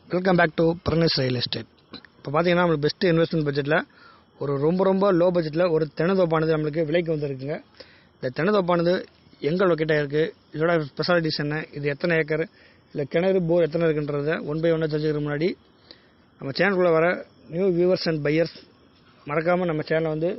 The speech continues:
சப்ஸ்கிரைப் பண்ணி வச்சுக்கோங்க. பக்கத்துல இருக்க பெல் ஐகானை கிளிக் பண்ணிக்கங்க. நம்ம போடக்கூடிய வீடியோ உங்களுக்கு ரெகுலர் நோட்டிஃபிகேஷன் கிடைக்கும். வாங்க ஃப்ரெண்ட்ஸ், வீடியோக்குள்ள போலாம். இப்ப நீங்க பாத்துக்கிறது ஒரு இரண்டு ஏக்கர் நாற்பது சென்ட் தென்னந்தோப்புங்க. இந்த தென்னந்தோப்பானது எங்க லொக்கேட் ஆயிருக்கு பாத்தீங்கன்னா, திண்டுக்கல் மாவட்டம் வடமதுரைக்கு நியர்பையா,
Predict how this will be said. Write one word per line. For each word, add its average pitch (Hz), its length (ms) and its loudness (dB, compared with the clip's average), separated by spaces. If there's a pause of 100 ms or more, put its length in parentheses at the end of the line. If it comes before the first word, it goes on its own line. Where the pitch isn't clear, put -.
சப்ஸ்கிரைப் 160 280 0
பண்ணி 143 120 -2
வச்சுக்கோங்க. 139 320 -4 (520)
பக்கத்துல 190 240 0
இருக்க 170 160 2
பெல் 175 140 4
ஐகானை 165 240 2
கிளிக் 151 180 -2
பண்ணிக்கங்க. 151 380 -4 (460)
நம்ம 151 180 -6
போடக்கூடிய 165 400 2
வீடியோ 156 200 0
உங்களுக்கு 151 240 -4 (680)
ரெகுலர் 175 240 4
நோட்டிஃபிகேஷன் 147 340 2
கிடைக்கும். 143 260 -4 (300)
வாங்க 160 160 -2
ஃப்ரெண்ட்ஸ், 160 220 -4
வீடியோக்குள்ள 143 340 -2
போலாம். 151 180 -8 (420)
இப்ப - 120 -14
நீங்க 139 200 -2
பாத்துக்கிறது 185 600 2
ஒரு 160 160 4
இரண்டு 170 260 2
ஏக்கர் 170 240 2
நாற்பது 156 300 0
சென்ட் 156 200 -2
தென்னந்தோப்புங்க. 147 480 -2 (120)
இந்த 135 180 -10
தென்னந்தோப்பானது 175 540 -2
எங்க 160 140 0
லொக்கேட் 160 220 0
ஆயிருக்கு 147 160 0
பாத்தீங்கன்னா, 143 280 -4 (960)
திண்டுக்கல் 202 380 2
மாவட்டம் 170 460 2 (340)
வடமதுரைக்கு 175 480 2
நியர்பையா, 165 340 2